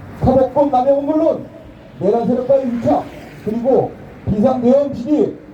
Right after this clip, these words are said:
직무 유기 여부까지 국민이 의심하고 있는 모든 의혹들을 낱낱이 밝혀야 한다. 사법부의 독립은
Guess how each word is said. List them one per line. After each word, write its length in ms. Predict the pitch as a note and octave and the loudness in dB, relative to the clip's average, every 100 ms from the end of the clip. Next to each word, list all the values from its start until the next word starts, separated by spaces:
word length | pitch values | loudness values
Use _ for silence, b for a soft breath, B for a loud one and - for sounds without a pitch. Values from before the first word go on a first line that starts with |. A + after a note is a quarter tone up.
| - - | -20 -14
직무 260 | G#3 A3+ | -8 -4
유기 300 | A#3 A3 B3 | 0 2 2
여부까지 640 | B3 B3 C#4+ C#4+ D4+ - - - - | 2 2 2 2 2 2 0 -14 -16
국민이 340 | - A#3 C4 C#4+ D4 | -8 -6 -2 2 4
의심하고 380 | D4 D4+ D#4 D#4 | 6 4 2 0
있는 380 | D#4+ E4 D#4 - - - E3 | 0 -2 -2 -6 -18 -14 -4
모든 320 | A3 A3+ A3 | -2 -2 -2
의혹들을 680 | A3+ C4 B3 D4+ D#4+ - - - - - | 0 0 0 2 2 2 -4 -16 -20 -8
낱낱이 500 | D3+ F#3+ A3+ A3 - | -6 -4 -4 -4 -6
밝혀야 440 | - E3 E3 F#3+ D#3+ | -4 -2 2 2 2
한다. 220 | C3 G#2+ - - - - - - - - - - - - - - | -2 -4 -8 -20 -20 -20 -20 -20 -20 -20 -20 -18 -16 -16 -14 -4
사법부의 480 | - A#3 A#3+ A#3+ A#3 | 0 2 4 2 4
독립은 580 | G3+ A3 A#3+ B3+ A#3 | 2 2 2 2 2